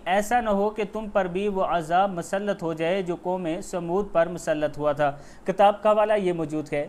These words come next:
جب بھی آپ کوئی ایسا مقام دیکھیں جہاں پر اللہ کا عذاب نازل ہو رہا ہو یا ہوا ہو تو توبہ استغفار کرتے رہا کریں اور روتے رہا کریں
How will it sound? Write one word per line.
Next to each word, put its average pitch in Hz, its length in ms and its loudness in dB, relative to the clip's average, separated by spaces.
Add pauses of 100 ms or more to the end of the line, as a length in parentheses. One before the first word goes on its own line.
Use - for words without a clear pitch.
(100)
جب 180 180 -4
بھی 226 260 -4
آپ 202 320 2
کوئی 208 160 -4 (100)
ایسا 202 320 -2
مقام 185 460 -2
دیکھیں 170 320 -4
جہاں 165 280 -4
پر 185 240 -2
اللہ 185 220 -2
کا 196 260 -2
عذاب 160 480 2
نازل 165 440 -2
ہو 170 180 -2
رہا 151 220 4
ہو 165 200 0 (320)
یا 170 180 4 (140)
ہوا 180 200 4
ہو 165 220 0 (260)
تو 185 80 2
توبہ 185 440 2 (120)
استغفار 180 580 0
کرتے 175 360 -6
رہا 160 180 2
کریں 170 440 -2
اور 180 120 -2
روتے 170 380 -4
رہا 151 200 2
کریں 156 360 -4